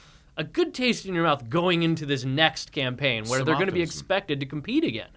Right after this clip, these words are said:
Speaker 2: You mean after they draft Obi Toppin
Speaker 1: <laughs>
Speaker 2: with a high pick?
Speaker 1: Yes.
Speaker 2: So, okay, we should just tell this story because it's funny. So, um, Dayton University, the
Speaker 1: Mm-hmm.
Speaker 2: Flyers, they have a big man by the name of Obi Toppin.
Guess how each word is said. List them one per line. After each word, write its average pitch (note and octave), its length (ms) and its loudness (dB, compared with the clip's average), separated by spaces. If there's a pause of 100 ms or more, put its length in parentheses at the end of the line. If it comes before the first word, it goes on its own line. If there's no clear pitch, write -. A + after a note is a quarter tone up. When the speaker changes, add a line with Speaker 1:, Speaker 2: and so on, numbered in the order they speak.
Speaker 2:
You C3+ 80 -2
mean C3 160 0
after A2 280 -4
they G2 140 -6
draft F#2 340 -4
Obi F2+ 260 -6
Toppin F2+ 460 -6
Speaker 1:
<laughs> - 20 -4
Speaker 2:
with - 60 0
a G3 80 8
high E3+ 720 6
pick? C3 220 -2
Speaker 1:
Yes. E3 380 -2 (340)
Speaker 2:
So, F#3 200 6
okay, E3 140 2
we G3 160 0
should G#3 160 0
just D#3 160 -4
tell D3 160 6
this A2+ 160 -4
story A#2 360 0
because G2 240 -8
it's F2 160 -10
funny. E2 280 -6 (300)
So, - 220 -6
um, G#2+ 440 0 (840)
Dayton D#3+ 440 0
University, G#2+ 800 -4
the C#3+ 60 -6
Speaker 1:
Mm-hmm. C#3+ 120 -4
Speaker 2:
Flyers, E2 720 -4 (360)
they B2 200 -2
have C#3 180 0
a A#2 60 -8
big F#2+ 320 -6
man F#2 280 -6
by F2+ 120 -8
the F2+ 100 -10
name F2+ 180 -8
of - 100 -12
Obi F#2+ 380 -6
Toppin. D2+ 600 -6